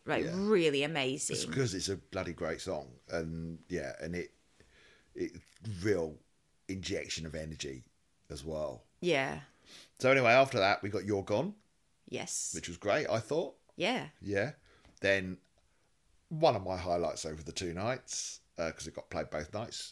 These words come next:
Speaker 2: The Release.
Speaker 1: I know.
Speaker 2: How brilliant is that?
Speaker 1: I, it's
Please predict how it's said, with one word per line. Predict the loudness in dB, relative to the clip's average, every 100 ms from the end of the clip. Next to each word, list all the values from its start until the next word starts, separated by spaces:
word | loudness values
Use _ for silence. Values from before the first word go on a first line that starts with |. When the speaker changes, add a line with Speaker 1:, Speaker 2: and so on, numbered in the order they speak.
| -10
Speaker 2:
The | -4
Release. | 0 0 0 2
Speaker 1:
I | 4 4
know. | 4 4 4 4 6 6 4 2 0 0
Speaker 2:
How | 2 2
brilliant | 4 2 2 -2
is | -4
that? | -4 -4 -2
Speaker 1:
I, | 2 2 2
it's | 0